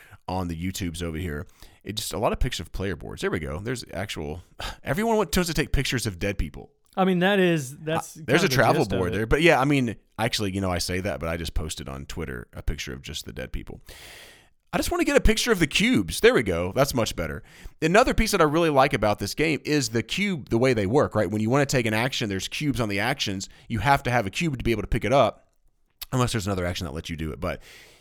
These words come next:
Speaker 1: when you pick it up, it's gonna be a resource, right, Dean? So, like,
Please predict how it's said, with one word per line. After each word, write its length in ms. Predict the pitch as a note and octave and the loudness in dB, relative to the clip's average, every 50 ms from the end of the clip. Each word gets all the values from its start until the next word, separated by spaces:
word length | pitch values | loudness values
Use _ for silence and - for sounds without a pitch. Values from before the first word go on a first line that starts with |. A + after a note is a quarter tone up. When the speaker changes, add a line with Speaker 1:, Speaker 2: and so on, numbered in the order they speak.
| _ _ - | _ _ -4
Speaker 1:
when 100 | - C3 | -2 0
you 60 | C3 | 2
pick 140 | B2+ F3+ F3 | 4 4 4
it 60 | G3 A#3+ | 4 4
up, 180 | A#3+ - - - - | 4 2 0 -2 -4
it's 140 | C3+ - | -4 0
gonna 140 | - E3 D#3 | 2 2 4
be 100 | C#3 D3 | 4 4
a 60 | C#3 | 4
resource, 460 | C3 E3 A3+ - - F2+ D2+ - - G#2+ | 4 2 0 0 -2 -4 -4 -4 -2 0
right, 160 | A2 G#2+ B2+ | 0 0 0
Dean? 300 | D3+ F3 F3+ F3+ F#3 - - - _ _ _ - | 0 -2 -2 -4 -8 -10 -14 -20 _ _ _ -2
So, 180 | - - C#3+ | 2 4 6
like, 320 | C3+ C3+ C3 B2+ A2 - | 6 6 6 4 2 -4